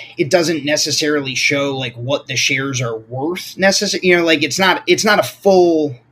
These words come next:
like, healthy market where it's gonna be efficient and the share price is actually gonna settle out. So I do wanna caveat the piece of information that I'm about to say with that grain of salt. But in twenty nineteen, the most recent, January twenty nineteen, the most recent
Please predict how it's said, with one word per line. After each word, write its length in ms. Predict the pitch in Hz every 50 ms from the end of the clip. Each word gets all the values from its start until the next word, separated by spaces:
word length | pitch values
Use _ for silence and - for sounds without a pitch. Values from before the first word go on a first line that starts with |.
| _ _
like, 160 | - - 143 -
healthy 460 | - - 165 170 147 - - 151 135
market 480 | 131 127 123 127 123 123 110 98 90 -
where 160 | 131 131 123
it's 140 | 127 120 -
gonna 120 | 156 139
be 140 | 127 127 123
efficient 540 | 117 - - 147 135 120 - 135 123 113 - 110
and 140 | 127 127
the 60 | 123 110
share 240 | - 147 127 123
price 220 | 123 - 131 123 117
is 40 | 123
actually 240 | 120 120 117 117
gonna 120 | 117 113 113
settle 280 | - - 131 113 107
out. 220 | 107 - - - -
So 120 | - 151
I 60 | 143
do 160 | 143 143 185 196
wanna 240 | 185 180 165 151
caveat 500 | - - 151 147 139 143 139 131 123 123
the 60 | - 123
piece 260 | 123 - 143 131 -
of 100 | 127 117
information 520 | 123 123 123 139 120 113 120 123 120 127
that 100 | 123 117
I'm 120 | 117 120 117
about 240 | 107 117 117 117
to 100 | - 123
say 380 | 120 - - 117 110 104 95 - _ _ _ _ _ _
with 180 | 143 151 135 127
that 260 | 156 143 135 - -
grain 220 | 143 147 143 135
of 80 | 120 120
salt. 400 | - - 156 135 101 - - - _ _
But 240 | - 190 156 - - - _ - - - - _ _
in 160 | 180 180 165
twenty 280 | 131 - 190 190 196 190
nineteen, 500 | 180 170 165 151 143 - 220 208 185 165
the 60 | 151
most 320 | 143 143 147 143 131 120
recent, 500 | 135 147 151 170 170 - 156 143 131 120
January 400 | 123 156 165 170 175 170 165 156
twenty 220 | 147 - 165 151 143
nineteen, 300 | 139 135 131 - 233 220
the 60 | 165
most 160 | 151 135 127
recent 460 | 135 151 165 175 - 175 147 135 120